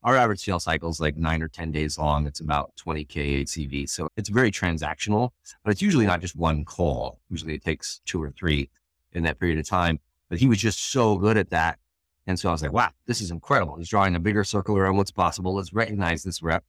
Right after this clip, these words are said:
for that." And then it turned out that he just would then try to one call everything. So he's, "I'm the one call guy. That's what I'm good at. And, and I want the team to recognize me 'cause I'm so good."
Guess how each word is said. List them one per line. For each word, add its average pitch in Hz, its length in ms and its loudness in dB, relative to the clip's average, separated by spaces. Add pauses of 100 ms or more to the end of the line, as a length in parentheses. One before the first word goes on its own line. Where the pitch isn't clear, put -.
(140)
for 104 280 0
that." 76 260 0 (140)
And 123 200 6
then 127 420 4 (240)
it 113 140 -2
turned 131 300 0
out 117 280 4
that - 360 -4
he 117 160 2
just 110 240 0
would 101 220 0
then 101 260 4
try 98 180 2
to 90 80 0
one 98 200 0
call 104 200 2
everything. 92 360 0
So 90 120 -10
he's, 80 80 -6
"I'm 117 140 2
the 107 80 2
one 107 320 2
call 113 240 2
guy. 80 480 0 (120)
That's - 300 -4
what 104 140 0
I'm 98 160 0
good 117 240 2
at. 82 320 2
And, 87 180 -2
and 90 160 -8
I 87 60 -10
want 98 160 -2
the 90 60 -20
team 104 260 -8
to 90 80 -6
recognize 90 540 -2
me 85 100 -8
'cause 80 100 -14
I'm 82 100 -16
so 98 200 0
good." 87 480 2